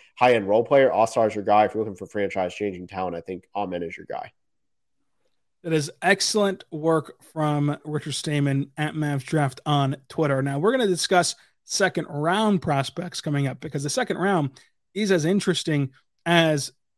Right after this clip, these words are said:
Speaker 2: the first round for Oklahoma City. But what's also interesting is going over to our good friends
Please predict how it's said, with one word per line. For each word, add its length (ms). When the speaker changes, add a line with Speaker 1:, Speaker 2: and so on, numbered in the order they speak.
Speaker 2:
the 100
first 320
round 320
for 120
Oklahoma 400
City. 380
But 100
what's 140
also 340
interesting 580
is 160
going 320
over 380
to 200
our 120
good 260
friends 540